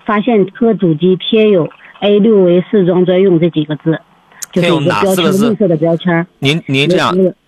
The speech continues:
Speaker 2: 您听我说，您离话筒啊，先拉开一点点距离，您说的清楚一点，主机上贴有哪几个字？
Speaker 1: A六试装专用，这样能听清吗？
Speaker 2: 试装，A六试装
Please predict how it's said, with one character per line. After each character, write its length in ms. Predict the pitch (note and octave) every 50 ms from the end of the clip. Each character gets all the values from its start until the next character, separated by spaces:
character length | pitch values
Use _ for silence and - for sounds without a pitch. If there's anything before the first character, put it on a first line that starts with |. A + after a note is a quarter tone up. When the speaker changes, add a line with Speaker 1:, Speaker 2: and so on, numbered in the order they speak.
| _ _ _ -
Speaker 2:
您 160 | C3+ C3+ C#3+
听 140 | C#3 D#3+ D3
我 60 | A#2+
说， 180 | A#2 - C#3 B2+
您 160 | B2+ C3 C#3+
离 60 | D#3
话 180 | D#3+ - F3 C#3
筒 160 | A#2+ A2 G2+ F#2
啊， 160 | F#2+ F2+ F2+
先 420 | - - C3+ C3+ C#3 C3+ C3+ C#3 D3+
拉 120 | D#3+ E3+
开 160 | F3 - F#3+
一 80 | E3 D#3
点 140 | B2+ C3 D#3
点 140 | D3 A#2+
距 160 | G#2+ - A#2 G#2
离， 240 | F#2+ E2+ E2+ G2 -
您 240 | A2 A#2 C3 C#3+ C#3+
说 140 | - D#3
的 80 | C3 A2+
清 180 | - - D3+ D3
楚 120 | - G#2
一 60 | F2+
点， 160 | E2+ D#2 C#2
主 140 | - - A#2
机 80 | A#2 D#3
上 160 | E3 D3+ B2
贴 140 | - - D3
有 100 | B2+ A2
哪 160 | F#2+ F2 A2+
几 100 | B2 A2
个 80 | F#2 F#2+
字？ 220 | F#2+ A2 G2+ - _ _ _ _ _ _ _ _ _ _ _ _ _ _ _ _ _ _ _ _ _ _ _ _ _ _ _ _ _ _ _ _ _ -
Speaker 1:
A 260 | B3+ B3 B3 B3+ B3
六 320 | A3+ A#3+ C#4 B3+ A3+ F#3+ F3 G#3 G3+ G3 G3 F#3 - _ - - - - - -
试 200 | C#4+ C4 G#3+ E3+
装 300 | D#3 G3+ G3 F#3+ G3+ F#3
专 240 | - G#3 G3+ G3+ G#3
用， 240 | A3 G#3+ F3+ C#3 - _ _ _ _ _ _ _ _ _ _ _ _ _ _ _ _ _ _ _ _ _ _ _ _ _ _ _ _ _ _ _ _ _ _ _ _ _ _ _ - _ -
这 80 | - B3
样 120 | A3 F#3+
能 140 | F3+ F3+ F3
听 180 | F3 G3+ F#3+ F#3+
清 160 | G3+ G#3 G3
吗？ 160 | G3 F#3 F3+ F3+
Speaker 2:
试 340 | - - - - F3+ C3+ A2
装 260 | - C#3 C#3 C#3 C#3 -
，A 140 | - G3+ G3+
六 160 | F#3+ D3+ B2 B2 C#3+ D3+ - -
试 340 | - - - G#3 E3 B2 G2+
装 260 | - C3 C3 C3